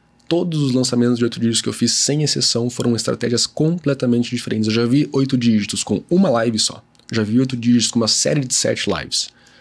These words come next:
Já vi oito dígitos com, em formato de reality show. Já vi oito dígitos ao vivo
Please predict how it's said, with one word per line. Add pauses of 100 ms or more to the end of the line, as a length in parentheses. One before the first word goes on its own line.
(100)
Já
vi
oito
dígitos
com,
em
formato
de
reality
show. (480)
Já
vi
oito
dígitos
ao
vivo